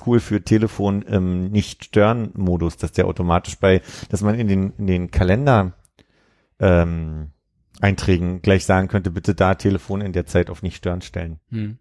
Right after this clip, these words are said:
Speaker 1: Auto-, also dass es automatisch passiert, man kann's ja dann nochmal manuell machen, aber
Speaker 2: Fändest du gut oder geht
Speaker 1: Fänd
Speaker 2: das?
Speaker 1: ich gut.
Speaker 2: Ah.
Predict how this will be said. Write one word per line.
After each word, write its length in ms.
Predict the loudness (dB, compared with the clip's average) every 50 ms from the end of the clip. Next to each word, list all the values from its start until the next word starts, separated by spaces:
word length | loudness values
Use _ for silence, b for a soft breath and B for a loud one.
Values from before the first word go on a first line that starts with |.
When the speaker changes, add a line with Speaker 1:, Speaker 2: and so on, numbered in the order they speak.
| _ -2
Speaker 1:
Auto-, 180 | 0 2 2 4
also 180 | 4 4 4
dass 120 | 4 2 2
es 100 | -2 -4
automatisch 520 | -4 -4 -2 2 2 2 2 2 -2 -4
passiert, 380 | -4 -4 0 2 0 0 0 B B B B B
man 120 | -4 -2 0
kann's 220 | 0 -2 0 2
ja 60 | 2
dann 140 | 2 2 0
nochmal 240 | 0 -2 -2 -4 0
manuell 380 | 0 0 0 0 -2 -2 -2 0
machen, 280 | 0 -2 -2 -4 -10
aber 220 | -14 -12 -12 -12 -12
Speaker 2:
Fändest 440 | -12 -4 -2 0 0 0 -2 -4 -6
du 60 | -4
gut 180 | -4 -4 -4 -4
oder 180 | -4 -4 -6
geht 300 | -6 -8 _ -6 0 2
Speaker 1:
Fänd 140 | 2 2 2
Speaker 2:
das? 60 | 0 -4
Speaker 1:
ich 60 | -4
gut. 220 | -6 -8 -8 -8
Speaker 2:
Ah. 160 | -10 -10 -10